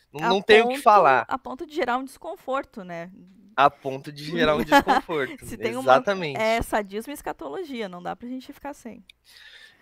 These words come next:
Speaker 1: É, então ele explica ali que, né, que o, que o, que o grão-mestre, ele tá bem debilitado, e esse garoto, então, ele é levado até o grão-mestre, e o grão-mestre explica pra ele, né, por que que ele tá tendo essa honra. Ele não explica assim, mas a gente entende isso,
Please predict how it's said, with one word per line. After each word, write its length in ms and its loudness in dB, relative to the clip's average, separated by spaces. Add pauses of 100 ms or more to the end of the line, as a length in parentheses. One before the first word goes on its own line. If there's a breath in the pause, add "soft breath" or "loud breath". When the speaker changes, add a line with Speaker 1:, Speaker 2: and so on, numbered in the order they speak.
Speaker 1:
É, 460 6
então 300 -2
ele 120 -4
explica 440 -8
ali 120 -4
que, 120 -10
né, 160 -4
que 160 -12
o, 200 -10
que 120 -16
o, 840 -10 (260)
que 80 -14
o 40 -12
grão-mestre, 440 6
ele 60 -8
tá 100 2
bem 180 0
debilitado, 720 6 (220 loud breath)
e 60 -2
esse 140 -4
garoto, 320 4
então, 200 0
ele 100 2
é 40 2
levado 460 6
até 280 4
o 60 0
grão-mestre, 680 -2
e 80 -6
o 40 -10
grão-mestre 460 -2
explica 360 -10
pra 120 -2
ele, 220 2
né, 100 0
por 160 -14
que 140 -16
que 60 -12
ele 80 -10
tá 100 -2
tendo 160 -4
essa 180 -2
honra. 320 2
Ele 120 0
não 120 2
explica 400 4
assim, 340 2
mas 200 4
a 40 -4
gente 260 -8
entende 440 0
isso, 260 -6